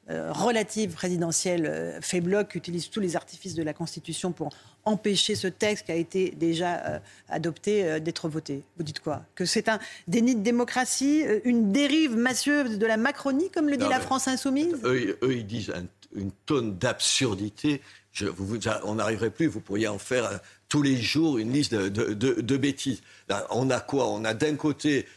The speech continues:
Speaker 2: une opposition qui a perdu cette bataille-là et qui veut pas, qui veut pas se résigner à ça. Et puis de l'autre côté, euh, attendez, c'est du tripatouillage politique quand même. Enfin, les articles et tout, il faut pas rigoler.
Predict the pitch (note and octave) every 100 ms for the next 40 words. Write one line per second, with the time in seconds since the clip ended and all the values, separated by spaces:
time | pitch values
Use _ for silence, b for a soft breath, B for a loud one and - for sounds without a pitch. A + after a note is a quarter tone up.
0 | B A#2+ C3 - C3+ A#2 A#2 - C#3+ G#2+
1 | - B - - C#3 - A2 G#2+ - A#2
2 | A#2 A2 B2+ - G2+ F2+ G2+ A#2+ A2+ A#2+
3 | B2 A2+ G2+ - A2 G2 G2+ - A2 -
4 | B B - G2+ G#2+ - B2 - G#2+ B2
5 | B2+ B2 A#2 A2 A2 - G#3 F#3+ B B
6 | G#2 - B2 G#2+ A2+ A#2+ - A2+ - G#3
7 | F#3+ B B E2 B1+ - - B1 D#2 -
8 | D#2+ E2+ - _ _ _ - - F#2+ F#2
9 | - F#2+ C#3 C#3 - F2+ A2 - D3 -
10 | G3 F3 - - D2+ E2 F#2+ - - G2
11 | C2+ C2+ - C3 F#2+ - - F#2 G#2 C#3+
12 | D#3+